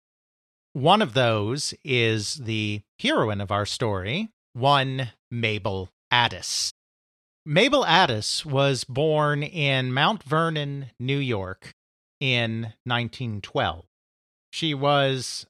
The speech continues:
an incredibly bright student. She was the, uh, valedictorian of her high school. She proceeded on to Barnard College, where she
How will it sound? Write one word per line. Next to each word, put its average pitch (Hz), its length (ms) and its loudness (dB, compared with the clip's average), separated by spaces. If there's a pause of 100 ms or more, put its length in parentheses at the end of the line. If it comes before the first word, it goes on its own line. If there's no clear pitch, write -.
an 156 100 -2
incredibly 185 520 0
bright 139 300 2
student. 117 520 -8 (320)
She 120 260 0
was 120 440 2
the, 120 340 2
uh, 110 180 4
valedictorian 127 1160 2
of 117 160 0
her 107 140 -2
high 120 180 2
school. 113 460 -6 (460)
She 135 600 0 (120)
proceeded 147 580 0
on 123 480 2
to 120 380 0
Barnard 123 440 0
College, 101 720 -2 (400)
where 127 440 4
she 123 680 2